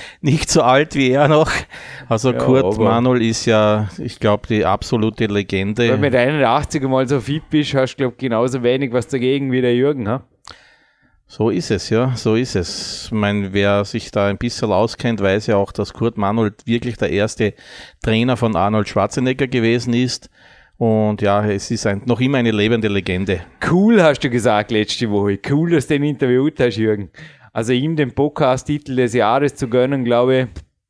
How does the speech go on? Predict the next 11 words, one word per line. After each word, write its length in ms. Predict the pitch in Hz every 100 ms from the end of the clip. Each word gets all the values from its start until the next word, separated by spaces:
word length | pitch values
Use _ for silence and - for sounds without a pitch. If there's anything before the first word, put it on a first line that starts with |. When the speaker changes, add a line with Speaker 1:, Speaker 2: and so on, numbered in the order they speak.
| -
Speaker 2:
ich, 60 | -
ist 100 | 156
okay, 400 | 143 - 110 135
oder? 160 | 120 127 - - _ _ _ _ _ _ _
Speaker 1:
Finde 240 | - 120 123
ich 80 |
sehr 160 | - 151
gut, 240 | 156 147
ja, 220 | 104 120 123 -
sehr 160 | 110
gut. 260 | 104 95